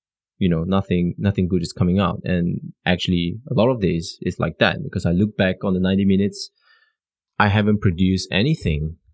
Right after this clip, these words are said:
noteworthy or good that I could use. But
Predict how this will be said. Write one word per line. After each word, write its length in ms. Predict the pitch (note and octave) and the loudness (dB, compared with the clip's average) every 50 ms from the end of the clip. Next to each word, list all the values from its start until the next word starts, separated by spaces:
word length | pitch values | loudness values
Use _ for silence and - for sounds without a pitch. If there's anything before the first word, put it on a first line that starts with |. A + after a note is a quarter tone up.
| _ _ - | _ _ -2
noteworthy 760 | F#2 F2 E2+ - F2 F2 E2 E2 D#2 D#2+ E2 E2+ F2+ - - - - - _ - | 0 0 0 0 0 0 0 2 2 0 0 -2 -2 -6 -8 -12 -12 -12 _ -4
or 180 | - F#2+ F2+ F2 | -2 -2 -2 0
good 300 | - D3 A#2 D#2 D#2 - - - _ _ _ _ _ _ _ _ _ _ - | 2 2 2 0 -2 -6 -10 -14 _ _ _ _ _ _ _ _ _ _ 0
that 120 | F2+ F2 | 2 2
I 100 | F2+ E2+ | 2 2
could 180 | - - F#2 F2+ | 0 -2 0 0
use. 460 | G2 G#2+ G#2 F2+ F#2 F#2+ - - - _ _ _ _ _ _ _ | 2 2 0 0 -2 -6 -10 -14 -16 _ _ _ _ _ _ _
But 220 | - G2+ F#2 F#2 | 0 0 0 0